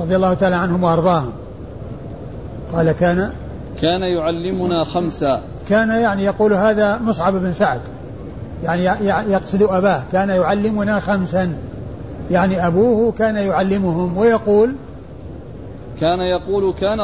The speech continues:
Speaker 2: رسول الله صلى الله عليه وسلم يدعو بهن ويقولهن".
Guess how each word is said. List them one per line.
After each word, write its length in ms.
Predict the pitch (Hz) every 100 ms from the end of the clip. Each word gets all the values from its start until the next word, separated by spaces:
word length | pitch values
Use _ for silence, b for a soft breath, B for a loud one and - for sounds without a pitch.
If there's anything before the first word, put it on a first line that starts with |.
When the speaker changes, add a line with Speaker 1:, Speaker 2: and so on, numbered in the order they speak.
| 190
Speaker 2:
رسول 300 | 185 190 180
الله 400 | 180 180 175 170
صلى 260 | 180 175
الله 380 | 170 175 180 170
عليه 360 | 165 170 160 165
وسلم 520 | 156 151 190 190 175
يدعو 380 | 185 175 170 170
بهن 380 | 165 180 208 196
ويقولهن". 920 | 180 175 - 175 165 151 175 170